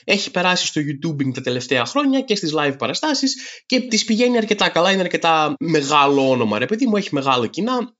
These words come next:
έχει αρκετά views στο YouTube, τα πηγαίνει μια χαρά, εν πάση περιπτώσει. Αλλά έχει ένα περίεργο στυλ, έχει μια μπούμεριά γενικά, ρε παιδί μου, είναι μιας προηγούμενης γενιάς και αντίληψης σε κάποια πράγματα, ας πούμε.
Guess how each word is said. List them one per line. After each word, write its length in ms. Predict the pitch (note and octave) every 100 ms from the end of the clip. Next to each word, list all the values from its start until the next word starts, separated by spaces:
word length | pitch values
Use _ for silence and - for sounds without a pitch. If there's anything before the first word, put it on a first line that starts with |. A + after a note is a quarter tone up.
| _
έχει 240 | D#3 D#3 C#3+
αρκετά 340 | C3+ C3+ C#3+
views 180 | B2 C#3
στο 120 | C3+ A2+
YouTube, 160 | B3+ C#4+
τα 100 | B3+
πηγαίνει 260 | G#3+ A3
μια 120 | G3+
χαρά, 220 | F3+ F3 D#3+
εν 100 | C#3+
πάση 160 | A#2+
περιπτώσει. 520 | - G#2+ G#2+ F#2+ G#2 -
Αλλά 400 | G3+ A#3+ F#3+ C4
έχει 320 | - C4 C4+
ένα 400 | A#3 A#3 A#3 F#3+
περίεργο 1000 | - D#3 D3+ F#3+ G#3+ F#3+ C#3+ C#3 A#2+ G#2+ -
στυλ, 600 | - - - F3 D#3+ C3
έχει 300 | F#3+ A3+ G#3+
μια 220 | G#3 G3
μπούμεριά 800 | D3+ C3+ D#3 C#3 B2 A#2+ C3 A#2+
γενικά, 440 | G#2+ G2+ G2 G2+
ρε 80 | G2
παιδί 220 | F#2+ G2
μου, 160 | A2 B2+
είναι 560 | C#3+ E3 D#3 C3+ G#2+ F#2
μιας 260 | - D#3+ C#3
προηγούμενης 640 | D3+ C#3+ C3+ D3+ C#3 A#2+
γενιάς 480 | A#2 B2+ B2+ B2+ B2+
και 100 | -
αντίληψης 560 | A2+ A2 B2+ A#2+ - A2
σε 100 | A2
κάποια 360 | C3 B2 G#2+
πράγματα, 560 | - A#2 A#2 G#2+ G#2+ G2
ας 140 | G2
πούμε. 180 | - A2+